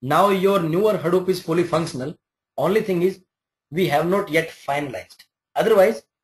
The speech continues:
it's running perfectly. So you can try all those things.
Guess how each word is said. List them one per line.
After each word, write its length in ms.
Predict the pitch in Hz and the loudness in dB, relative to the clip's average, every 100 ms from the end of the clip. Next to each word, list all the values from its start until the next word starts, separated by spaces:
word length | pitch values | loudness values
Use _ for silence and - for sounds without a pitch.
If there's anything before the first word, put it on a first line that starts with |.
| - | -16
it's 240 | 175 - | -16 -4
running 260 | 170 190 190 | -2 -2 -4
perfectly. 540 | - - 147 - - _ _ _ _ - | -6 -4 -6 -6 -20 _ _ _ _ -10
So 380 | - 175 - _ _ - | -2 -2 -2 _ _ -16
you 60 | 147 | -4
can 200 | 190 180 | -2 0
try 180 | 175 196 | 2 2
all 140 | 202 | 2
those 180 | 202 208 | -2 -2
things. 340 | 170 214 - | -4 -6 -12